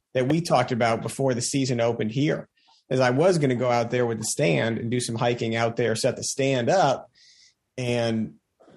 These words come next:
sit for the day. And you had recommended, which I was not expecting you to recommend it. Usually I felt like you're, you're gonna be like, "You better fucking get out there at the beginning of the season, put this stand up <laughs> and stop doing this shit you did all last year." But you were like, "No, do it on,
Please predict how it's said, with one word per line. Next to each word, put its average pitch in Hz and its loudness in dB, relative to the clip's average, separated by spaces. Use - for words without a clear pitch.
sit - -2
for 120 -2
the 107 -4
day. 117 2
And 123 -4
you 180 2
had 151 2
recommended, 117 0
which 143 2
I 147 4
was 131 0
not 160 4
expecting 135 -2
you 170 0
to 147 2
recommend 110 -2
it. 95 -2
Usually 143 0
I 110 2
felt 117 0
like 117 0
you're, 113 0
you're 120 -2
gonna 117 -2
be 113 -4
like, 113 -6
"You 147 -2
better 143 2
fucking 120 0
get 139 4
out 175 4
there 180 4
at 170 2
the 170 2
beginning 165 2
of 156 -2
the - -4
season, 143 0
put 139 -4
this 143 -2
stand 127 2
up 107 -2
<laughs> - 0
and 139 2
stop 151 2
doing 170 6
this 156 0
shit 170 0
you 151 -4
did 156 2
all 156 4
last 156 2
year." 120 -2
But 127 -6
you 135 -4
were 135 0
like, 127 0
"No, 139 0
do 147 2
it 180 2
on, 185 0